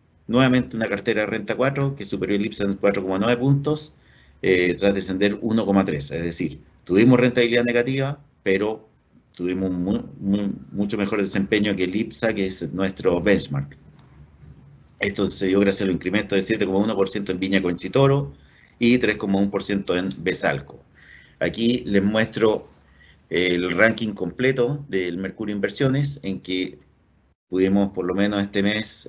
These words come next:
de agosto, tener un muy buen comportamiento en nuestras carteras, selec-, eh, que en realidad es la cartera moderada y la moderada ampliada, ese es el nombre que nosotros damos a nuestro, para nuestros clientes.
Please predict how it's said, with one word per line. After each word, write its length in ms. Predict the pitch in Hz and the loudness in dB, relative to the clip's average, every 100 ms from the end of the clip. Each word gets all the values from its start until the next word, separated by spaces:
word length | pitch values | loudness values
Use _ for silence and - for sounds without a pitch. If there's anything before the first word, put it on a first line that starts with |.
| - | -6
de 100 | 87 | -2
agosto, 360 | 90 110 104 95 | 0 0 0 0
tener 340 | 92 98 90 | 2 2 2
un 340 | - 87 101 | -6 -2 2
muy 180 | 101 117 | 4 4
buen 200 | 107 117 | 4 0
comportamiento 920 | 104 104 98 101 107 117 104 - 117 139 - _ _ _ _ - - | 0 -4 -4 -2 2 2 2 -2 -6 -6 -14 _ _ _ _ -18 -6
en 320 | 85 85 85 | -2 0 2
nuestras 280 | 90 90 82 | 0 -4 -6
carteras, 720 | 87 71 101 95 92 90 - | -6 -2 2 4 2 0 -4
selec-, 280 | 85 82 - | -6 -6 -8
eh, 320 | - 80 76 71 69 - 71 | -6 -4 -4 -4 -8 -10 -8
que 140 | 98 | -4
en 260 | 90 92 87 90 | -4 -4 -8 -8
realidad 360 | 87 87 98 95 | -4 2 4 4
es 60 | |
la 120 | 92 85 | 2 -2
cartera 340 | 87 113 101 | -2 0 2
moderada 460 | 98 104 120 120 120 | 2 4 4 2 0
y 120 | 104 | -2
la 120 | 92 | -2
moderada 340 | 90 92 92 | 0 0 2
ampliada, 440 | 92 87 110 101 98 | 0 -2 0 2 2
ese 160 | 95 90 | -2 -8
es 120 | 87 | -14
el 140 | 90 | -10
nombre 240 | 95 95 87 | -6 -6 -6
que 80 | |
nosotros 400 | 87 85 92 90 | -6 -8 -8 -4
damos 380 | 90 95 95 90 - _ _ - | -2 0 0 -2 -14 _ _ -14
a 80 | 90 | -6
nuestro, 320 | 92 92 98 - _ | -4 -2 -4 -6 _
para 220 | - 71 80 | -6 -2 -2
nuestros 280 | 90 95 | -2 -4
clientes. 460 | 98 117 123 120 127 | 0 0 0 -2 -4